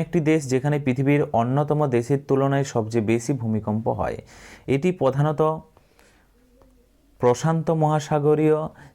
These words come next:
যে ring of fire এ অবস্থিত, যা টেকটনিক যে প্লেটগুলির সংযোগস্থলে অবস্থিত। প্রচুর পরিমাণে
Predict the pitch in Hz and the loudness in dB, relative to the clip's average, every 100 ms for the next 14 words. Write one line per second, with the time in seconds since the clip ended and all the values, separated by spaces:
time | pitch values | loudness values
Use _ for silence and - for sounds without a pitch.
0 | 117 110 131 135 90 107 131 160 160 120 | -6 0 2 2 2 2 2 2 0 -2
1 | 123 - - 120 127 139 143 - _ _ | -2 -4 0 2 2 0 -4 -12 _ _
2 | - 113 117 104 123 - 135 147 147 135 | -2 2 2 2 -2 -2 0 0 0 0
3 | 117 117 117 117 - - 120 - 147 147 | 2 2 2 -2 -2 -2 -2 0 0 0
4 | 131 139 139 113 123 131 151 151 147 117 | 0 0 2 2 2 2 4 2 0 -2
5 | 113 123 131 143 135 131 107 110 113 110 | 0 0 0 0 0 2 2 0 0 -2
6 | 143 - - - - 127 135 190 160 143 | -2 -4 -20 -20 -4 0 2 0 2 2
7 | 135 135 | 2 2